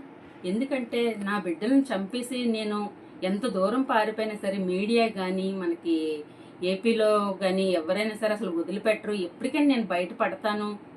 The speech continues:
అని ఒక భయం నీకు అనిపించలేదా? అసలు అంత కళ్ళు మూసిపోయి నీకు ఆ శివే కనిపించాడా తల్లి? ముగ్గురు పిల్లలనమ్మా చక్కగా ఆ తండ్రికి అప్పచెప్పేసి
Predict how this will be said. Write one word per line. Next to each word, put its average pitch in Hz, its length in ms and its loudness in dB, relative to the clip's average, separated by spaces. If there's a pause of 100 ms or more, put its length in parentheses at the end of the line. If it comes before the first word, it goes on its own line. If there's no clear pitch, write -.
(140)
అని 233 160 6
ఒక 196 180 -8
భయం 202 300 2
నీకు 247 200 0
అనిపించలేదా? 180 680 -4 (540)
అసలు 269 260 2
అంత 240 320 0 (340)
కళ్ళు 233 300 4
మూసిపోయి 269 580 0 (140)
నీకు 226 260 -2
ఆ - 20 -2 (120)
శివే 196 220 2 (100)
కనిపించాడా 190 640 -4
తల్లి? 160 240 -4 (420)
ముగ్గురు 214 400 2
పిల్లలనమ్మా 190 580 0 (240)
చక్కగా 220 460 -2
ఆ 220 140 0
తండ్రికి 196 400 -2
అప్పచెప్పేసి 190 460 -8